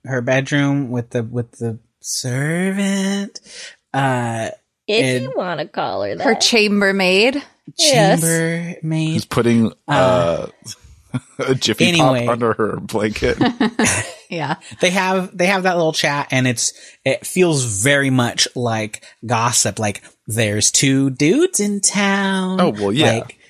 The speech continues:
Speaker 1: but, like,
Speaker 2: Yeah.
Speaker 1: you know, it, everyone knows you like the sword guy, but also Richie Rich is back on his boat.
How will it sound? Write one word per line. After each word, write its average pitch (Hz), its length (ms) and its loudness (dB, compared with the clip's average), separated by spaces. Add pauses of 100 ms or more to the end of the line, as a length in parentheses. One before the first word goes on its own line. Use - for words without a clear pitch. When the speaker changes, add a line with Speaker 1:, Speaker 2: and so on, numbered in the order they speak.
(180)
Speaker 1:
but, 147 200 0
like, 147 220 2
Speaker 2:
Yeah. 208 80 4
Speaker 1:
you 185 80 4
know, 127 200 2
it, 143 200 0 (880)
everyone 151 480 0
knows 165 320 0
you 170 80 -2
like 185 460 -2
the 165 180 -4
sword 202 420 0
guy, 135 360 -2
but 131 180 -6
also 135 380 0
Richie 143 340 -2
Rich 156 240 -6
is - 140 -6
back 135 260 -4
on 120 100 -4
his 131 200 -2
boat. 156 440 -2